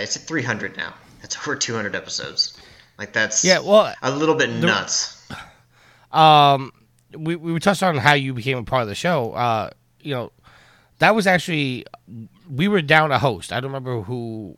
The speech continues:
Speaker 2: was not able to make the show. And we had reached out to, um, Pac-Man Polar Bear and said, "Hey, do you wanna be a guest host?" He said,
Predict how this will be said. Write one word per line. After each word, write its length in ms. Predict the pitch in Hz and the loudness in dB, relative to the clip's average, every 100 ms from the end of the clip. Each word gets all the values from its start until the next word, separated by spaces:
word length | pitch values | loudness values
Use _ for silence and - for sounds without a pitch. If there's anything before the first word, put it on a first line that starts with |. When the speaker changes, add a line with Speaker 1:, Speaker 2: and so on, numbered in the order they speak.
| 82 | -10
Speaker 2:
was 280 | 107 104 107 | -10 -10 -8
not 220 | 104 80 | -8 -8
able 180 | 104 101 | -10 -10
to 60 | |
make 160 | 101 101 | -12 -12
the 60 | |
show. 340 | - 123 104 90 - - _ _ _ _ 120 | -8 -6 -6 -8 -16 -20 _ _ _ _ -4
And 340 | 123 120 110 | -2 -2 -4
we 140 | 120 123 | -6 0
had 220 | 139 113 | 0 0
reached 260 | 131 - | -10 -6
out 240 | 117 120 - | -2 -2 -4
to, 500 | - 123 120 110 104 | -8 -4 -4 -4 -4
um, 460 | 101 101 98 95 - 110 - _ _ _ _ _ - - - _ _ _ _ - | -2 -4 -6 -10 -16 -20 -20 _ _ _ _ _ -20 -20 -20 _ _ _ _ 2
Pac-Man 340 | 151 143 143 123 | 4 4 2 4
Polar 220 | 190 165 | 4 4
Bear 240 | 98 - - _ _ _ _ _ _ _ _ - - - | -4 -8 -16 _ _ _ _ _ _ _ _ -20 -20 -8
and 140 | 117 | -4
said, 100 | 160 | 0
"Hey, 160 | 156 165 | 0 0
do 120 | 104 | -2
you 60 | 110 | -4
wanna 100 | 110 | -4
be 140 | 110 | -6
a 40 | 104 | -6
guest 220 | 113 - | -8 -4
host?" 280 | 160 123 - | -4 -4 -6
He 100 | 135 | -4
said, 340 | 143 131 - | -2 -2 -8